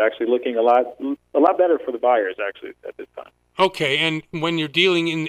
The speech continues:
Speaker 2: in the, uh, residential mortgage world, F H A, conventional, wh-, what are you seeing more of now, and what do you think is gonna happen in the next three months?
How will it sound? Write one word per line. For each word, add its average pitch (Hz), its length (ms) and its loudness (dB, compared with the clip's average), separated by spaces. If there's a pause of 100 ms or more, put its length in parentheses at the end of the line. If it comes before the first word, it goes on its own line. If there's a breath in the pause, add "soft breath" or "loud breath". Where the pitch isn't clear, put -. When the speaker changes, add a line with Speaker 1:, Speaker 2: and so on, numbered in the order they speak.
Speaker 2:
in 147 160 -4
the, 131 240 -4
uh, 127 100 -4
residential 151 760 -4 (240)
mortgage 143 560 -4 (360)
world, 127 520 -2 (200 soft breath)
F 151 220 -2
H 151 260 -2
A, 165 340 0
conventional, 156 760 -4 (280)
wh-, 160 200 -6
what 165 180 0
are 175 40 2
you 156 80 0
seeing 151 320 -2
more 147 240 0
of 131 160 0
now, 143 420 0 (300)
and 131 320 -6
what 139 200 -2
do 147 40 -2
you 135 100 -4
think 160 360 -4
is 127 120 -10
gonna 135 200 -4
happen 139 280 -2
in 131 140 -4
the - 0 -
next 131 240 -6
three 135 200 -8
months? 127 360 -8